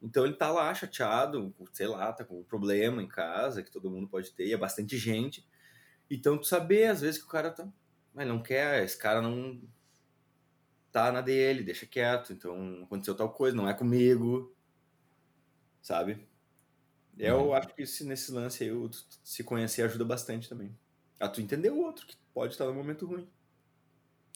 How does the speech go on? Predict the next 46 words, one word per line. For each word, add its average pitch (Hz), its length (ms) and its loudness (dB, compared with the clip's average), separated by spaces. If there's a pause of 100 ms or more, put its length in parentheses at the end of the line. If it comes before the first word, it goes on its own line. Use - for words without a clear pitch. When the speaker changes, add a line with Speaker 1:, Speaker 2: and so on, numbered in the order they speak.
(120)
Speaker 2:
Com - 180 -8
Speaker 1:
Sabe? - 260 -8
Speaker 2:
certeza, 90 200 0
cara, 60 340 -8
com 69 120 -12
certeza. 80 560 -8 (160)
Eu, 71 80 -10
eu 67 240 -10
Speaker 1:
Às 123 100 6
Speaker 2:
acho - 0 -
Speaker 1:
vezes 139 160 6
Speaker 2:
que - 20 -2
Speaker 1:
tu - 40 -2
Speaker 2:
é - 20 2
Speaker 1:
pode 139 240 6
Speaker 2:
muito - 0 -
Speaker 1:
fazer 131 240 4
Speaker 2:
isso. 151 120 2
Speaker 1:
um, 131 200 0 (360)
tu 117 80 -6
pode 135 180 6
fazer 135 200 4
um 151 120 2
longa 135 220 4
com 151 120 -2
um - 20 2
ator 131 280 2
que 165 80 0
é - 40 2
queridíssimo, 143 1160 0
com 101 120 -6
uma 95 100 0
atriz 117 340 -2
que - 100 -2
é 120 40 4
l-, 113 320 -2 (420)
muito 147 380 0
legal, 127 560 6
e 147 720 0
por 208 100 0
algum 170 180 0
motivo 190 280 -4
aquela 165 180 -4
pessoa 175 320 -6
não 254 100 -8
tá 294 120 -10